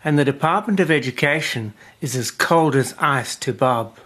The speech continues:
As for the two ladies in his life, it goes without saying,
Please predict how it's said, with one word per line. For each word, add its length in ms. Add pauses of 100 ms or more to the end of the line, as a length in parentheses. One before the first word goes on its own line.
(440)
As 240
for 160
the 100
two 300
ladies 540
in 100
his 200
life, 440 (260)
it 200
goes 320
without 340
saying, 540